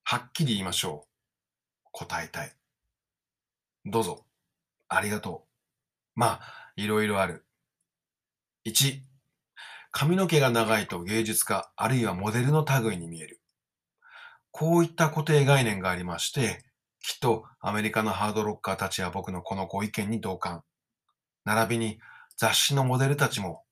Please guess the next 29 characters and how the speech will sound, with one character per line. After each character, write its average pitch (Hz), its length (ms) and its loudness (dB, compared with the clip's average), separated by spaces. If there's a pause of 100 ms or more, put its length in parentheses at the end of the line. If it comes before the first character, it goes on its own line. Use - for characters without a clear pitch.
僕 104 200 -8
の 92 100 -8
こ 90 140 -10
と 95 120 -6
を 90 100 -8
意 92 40 -6
識 - 240 0
し - 80 0
す 80 180 -4
ぎ。 78 140 -18 (840)
照 104 160 -2
れ 107 140 0
る 123 100 0
じ 101 120 -4
ゃ 87 40 -6
な 87 120 -6
い 85 60 -12
か。 - 320 -6 (600)
<laughs> - 400 -8
一 - 240 -4
言 123 140 -2
言 92 160 -6
っ - 20 -12
て - 200 -8
よ。 110 240 -4 (3750)
二、 123 280 -2 (580)
量 143 320 6
よ 139 140 6
り 113 240 -2